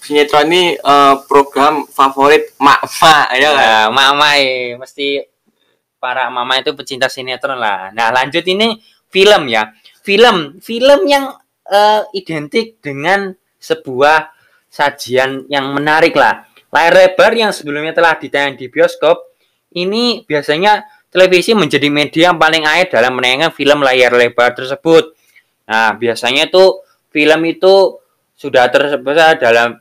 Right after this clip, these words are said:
Speaker 2: V C D atau D V D. Nah, karena sekarang sudah ada internet, biasanya sudah bisa memiliki ya, s-, tinggal download sendiri. Nah, lanjut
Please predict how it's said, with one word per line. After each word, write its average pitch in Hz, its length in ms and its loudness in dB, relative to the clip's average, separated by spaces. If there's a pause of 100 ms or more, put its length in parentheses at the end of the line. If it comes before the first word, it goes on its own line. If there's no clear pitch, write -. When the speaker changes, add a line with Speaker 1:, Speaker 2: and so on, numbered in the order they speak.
Speaker 2:
V 127 80 -12
C 131 320 -8
D - 60 -10 (340)
atau 123 480 -2
D 123 80 -8
V 120 160 -12
D. 151 240 -2
Nah, 113 400 0 (480)
karena 131 240 0
sekarang 135 400 0
sudah 120 320 0
ada - 160 -4
internet, 151 560 0 (480)
biasanya 131 640 -2 (240)
sudah - 320 -2
bisa 135 640 0
memiliki 123 720 0
ya, 95 240 0
s-, - 160 -20 (320)
tinggal 107 400 -2
download 104 320 -4
sendiri. 95 720 -12 (560)
Nah, 104 240 2
lanjut 110 320 2